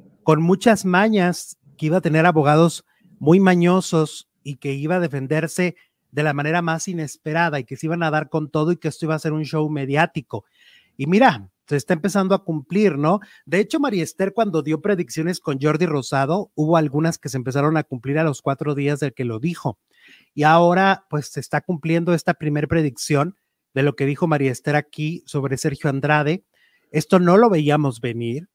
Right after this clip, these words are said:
no era algo fácil de predecir o de, o de descifrar que iba a suceder. Eh, yo pensé que Sergio se iba a seguir escondiendo, pero no, Sergio está consciente de que en Estados Unidos, pues,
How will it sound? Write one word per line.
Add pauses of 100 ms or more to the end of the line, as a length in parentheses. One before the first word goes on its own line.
(120)
no
era
algo
fácil
de
predecir
o
de,
o
de
descifrar
que
iba
a
suceder. (720)
Eh, (140)
yo
pensé
que
Sergio
se
iba
a
seguir
escondiendo,
pero
no,
Sergio (300)
está
consciente
de
que
en
Estados
Unidos, (440)
pues,